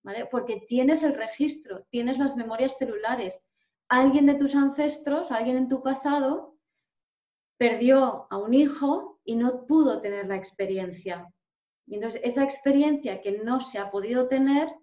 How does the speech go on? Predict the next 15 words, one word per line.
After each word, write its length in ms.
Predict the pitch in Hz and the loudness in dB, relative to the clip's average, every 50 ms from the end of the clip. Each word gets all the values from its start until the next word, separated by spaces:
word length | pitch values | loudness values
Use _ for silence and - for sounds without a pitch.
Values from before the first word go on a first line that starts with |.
| _ _ _ _ _ _ _ | _ _ _ _ _ _ _
se 220 | - - - 214 | -12 -8 -8 -4
transmite 580 | - 220 208 202 190 180 220 233 247 247 247 269 | -2 -2 -2 -2 -4 -4 -4 -2 -2 -2 0 -2
de 100 | 262 269 | -2 -2
generación 640 | - - 233 214 196 185 190 190 - - 220 226 | -2 -4 -6 -8 -8 -10 -10 -12 -10 -10 -6 -6
en 100 | 240 247 | -4 -6
generación 840 | 240 247 254 247 247 254 254 254 - - 277 277 277 285 294 285 - - _ _ _ _ - | -4 -4 -4 -4 -2 -4 -4 -6 -4 -2 0 0 2 0 0 -2 -8 -18 _ _ _ _ -6
a 160 | 214 208 208 | -6 -6 -4
través 380 | - 208 208 208 220 247 240 240 | -4 -4 -4 -2 -2 -2 0 0
del, 360 | 254 254 254 254 247 - - - _ - | 2 2 2 2 0 -4 -8 -14 _ -10
del 140 | 202 196 - | -10 -8 -6
campo 300 | 214 214 214 202 240 240 | -8 -8 -6 -4 -4 -2
energético 600 | 240 240 240 - - 262 254 - 254 - 233 214 | -2 -2 -4 -4 -4 -4 -4 -4 -6 -6 -6 -4
y 40 | |
las 260 | 196 196 196 196 - - | -4 -4 -4 -6 -8 -6
fascias 640 | 247 269 262 - - - 240 262 320 - - - | -6 -4 -4 -6 -8 -8 -8 -8 -8 -8 -12 -18